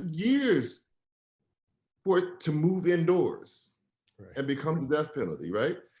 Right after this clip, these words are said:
Speaker 1: It took years of refinement of way, people finding ways to say, "We will still take the life. We will still know that it will be disproportionately one group of people and not another."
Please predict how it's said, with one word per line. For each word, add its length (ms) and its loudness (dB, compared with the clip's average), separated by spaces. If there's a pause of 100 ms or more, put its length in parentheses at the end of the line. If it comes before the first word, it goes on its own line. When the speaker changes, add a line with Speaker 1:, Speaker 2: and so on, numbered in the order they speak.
Speaker 1:
It 180 2
took 180 0
years 440 0
of 80 2
refinement 880 0
of 180 -6
way, 220 0 (160)
people 340 -10
finding 400 0
ways 360 0
to 80 -8
say, 340 0 (260)
"We 140 2
will 160 2
still 320 0
take 360 -4
the 60 -6
life. 280 -4 (960)
We 140 4
will 200 4
still 400 2
know 320 0
that 160 0
it 60 0
will 80 -2
be 140 -6
disproportionately 1040 -4 (360)
one 280 -2
group 120 -4
of 100 -6
people 260 -6
and 60 -4
not 160 -2
another." 360 -6